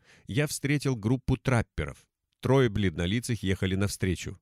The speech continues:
Французы оказались. Мы спокойно съехались, те цепко пробежались наглыми глазами по моему имуществу, потом по округе, нет ли свидетелей,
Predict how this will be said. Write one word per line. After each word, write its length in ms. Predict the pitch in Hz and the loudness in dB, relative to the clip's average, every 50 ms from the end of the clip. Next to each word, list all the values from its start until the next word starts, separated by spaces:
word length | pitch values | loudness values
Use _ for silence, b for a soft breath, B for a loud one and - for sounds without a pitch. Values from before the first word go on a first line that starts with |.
| _ _ _ | _ _ _
Французы 560 | - - 127 156 175 - - 170 131 95 92 | -2 0 2 2 2 0 0 0 0 0 0
оказались. 640 | 80 - - 85 78 82 71 - - - - _ _ _ B B B B B B B B B | -2 -2 -2 -4 -2 -4 -6 -8 -10 -16 -20 _ _ _ B B B B B B B B B
Мы 180 | 95 117 175 | 0 0 0
спокойно 520 | 175 - - 180 165 - 170 175 165 170 156 | 2 2 0 0 2 2 2 2 2 2 0
съехались, 680 | - - 117 107 107 98 - 113 120 131 123 - - _ _ _ _ _ - | 0 0 0 0 0 0 0 -2 -2 -2 -4 -6 -10 _ _ _ _ _ -4
те 140 | - 117 113 | -2 -2 -2
цепко 440 | - - - 110 - - - 127 | -2 0 0 0 0 0 -2 -4
пробежались 600 | 117 110 110 98 101 90 92 104 95 92 87 - | -2 0 0 0 2 2 2 2 0 0 -2 -2
наглыми 440 | 101 101 98 95 80 87 87 87 87 | 0 0 0 0 0 -2 -2 -2 -2
глазами 500 | 82 85 92 92 85 90 95 87 82 82 | -2 0 0 0 0 0 0 0 0 -2
по 140 | - - 82 | -4 -4 -4
моему 380 | 82 85 85 82 82 85 80 80 | -2 -2 -2 -2 -2 -2 -2 -2
имуществу, 760 | 78 80 80 87 - - - 147 147 - - 160 170 175 b b b b b b b b | -2 -2 -2 -2 -2 -2 -2 -4 -4 -2 0 0 0 0 b b b b b b b b
потом 340 | 90 92 - 147 170 175 | -2 0 2 2 2 2
по 160 | - - 165 175 | 2 0 0 0
округе, 580 | 160 - 147 123 117 101 92 92 90 90 90 - | 0 0 2 2 2 2 0 0 0 0 -2 -2
нет 320 | 98 101 117 123 110 - | 0 2 2 2 2 2
ли 80 | 92 98 | -2 -6
свидетелей, 640 | - - 127 117 110 90 - - 76 78 - - | -4 -2 -2 0 0 0 -2 -2 -6 -8 -8 -10